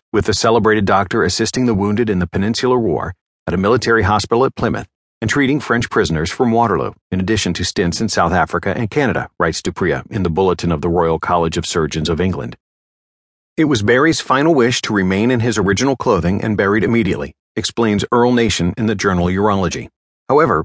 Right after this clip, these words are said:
Barry's servant Sophia Bishop examined her boss's body and discovered the doctor was a perfect female,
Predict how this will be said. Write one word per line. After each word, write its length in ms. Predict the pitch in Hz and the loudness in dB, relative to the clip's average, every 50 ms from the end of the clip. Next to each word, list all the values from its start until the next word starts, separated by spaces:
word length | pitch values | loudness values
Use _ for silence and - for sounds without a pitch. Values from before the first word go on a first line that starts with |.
| - - | -4 -4
Barry's 380 | 107 120 131 147 156 156 - | -2 -2 0 0 0 0 -2
servant 400 | - - 151 151 131 104 92 - | 0 2 2 2 2 2 0 -2
Sophia 440 | - - 127 117 - - 135 127 113 | -2 -2 -2 -2 -2 -2 0 0 2
Bishop 340 | 101 127 147 - 92 87 90 | 4 2 2 2 0 -2 -2
examined 500 | - 117 110 113 120 135 160 143 101 87 | -2 -2 0 0 0 0 2 0 0 0
her 120 | - 95 | -2 -2
boss's 420 | 85 76 90 80 78 - 85 80 - | -2 0 0 0 0 0 -4 -4 -4
body 380 | 85 80 73 73 98 107 - - | -2 -2 -2 -2 -2 -4 -4 -4
and 80 | 117 117 | -4 -4
discovered 400 | 120 113 - - 127 120 127 151 | -4 -4 -4 -2 0 0 2 0
the 80 | 160 | 0
doctor 380 | 151 131 117 92 90 90 - 113 | 0 0 0 0 0 0 0 0
was 320 | 95 82 78 90 101 - - | 0 0 0 0 -2 -2 -4
a 120 | 64 80 | -4 -4
perfect 440 | - - - 85 76 - 87 87 - | -4 -4 -4 -4 -4 -4 -6 -6 -6
female, 400 | - 147 143 143 113 - - - | -4 -4 -2 -2 -2 -2 -4 -8